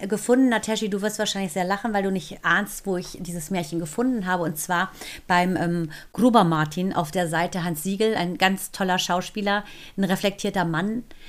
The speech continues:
der hat dieses Märchen gepostet und es ging mir so unter die Haut, weil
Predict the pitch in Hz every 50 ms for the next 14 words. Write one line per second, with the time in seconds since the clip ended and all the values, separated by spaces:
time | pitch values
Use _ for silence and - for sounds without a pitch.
0 | - - - - 170 196 208 202 220 220 - - - - 185 185 190 190 190 180
1 | - - - - - - 185 190 196 - - 202 185 180 - - 196 208 208 -
2 | 208 196 165 170 156 - - 196 196 190 185 165 175 208 233 247 233 233 220 202
3 | 208 175 175 180 202 220 220 180 175 175 175 175 180 175